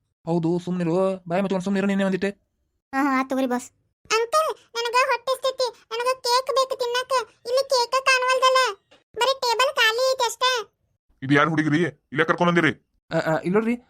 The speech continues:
Speaker 1: ಆ, ಸ್ವಲ್ಪ ಬಾಸ್ಗೆ ಹೇಳ್ರಿ, ಕಾಳಪ್ಪ ಬಂದಾನ ಅಂತ ಹೇಳ್ರಿ ಒಂದಿಟ್ಟು. ಅವ್ರೇ ನಮಗ ಒಂದ್ ಕೆಲ್ಸ ಕೊಟ್ಟಿದ್ರು, ಅದಕ್ಕ ಅದರಂತೆ ನಾವು ಈ ಮಗುನ, ಈ ಮಗುನ ಕರ್ಕೊಂಡ್ ಬಂದೇವಿ.
Speaker 4: ಹೌದನ? ಸರಿ, ಸರಿ, ಇಲ್ಲೇ ನಿಂದಿರ್ರಿ,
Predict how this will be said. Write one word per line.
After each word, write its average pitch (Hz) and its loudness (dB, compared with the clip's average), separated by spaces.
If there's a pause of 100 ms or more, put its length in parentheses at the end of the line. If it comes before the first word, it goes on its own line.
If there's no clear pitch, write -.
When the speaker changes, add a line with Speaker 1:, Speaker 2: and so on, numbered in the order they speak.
(120)
Speaker 1:
ಆ, 156 -10
ಸ್ವಲ್ಪ 160 -6
ಬಾಸ್ಗೆ 180 2
ಹೇಳ್ರಿ, 214 0
ಕಾಳಪ್ಪ 208 -2
ಬಂದಾನ 208 0
ಅಂತ 196 -4
ಹೇಳ್ರಿ 190 -4
ಒಂದಿಟ್ಟು. 180 -8 (320)
ಅವ್ರೇ 208 4
ನಮಗ 240 2
ಒಂದ್ 185 2
ಕೆಲ್ಸ 180 -2
ಕೊಟ್ಟಿದ್ರು, 185 -2 (280)
ಅದಕ್ಕ 175 -4
ಅದರಂತೆ 202 2
ನಾವು 214 0
ಈ 180 -4
ಮಗುನ, 185 -2 (280)
ಈ 170 -4
ಮಗುನ 180 0
ಕರ್ಕೊಂಡ್ 202 -2
ಬಂದೇವಿ. 151 -2 (480)
Speaker 4:
ಹೌದನ? 120 0 (600)
ಸರಿ, 120 -2
ಸರಿ, 151 2 (300)
ಇಲ್ಲೇ 143 2
ನಿಂದಿರ್ರಿ, 156 0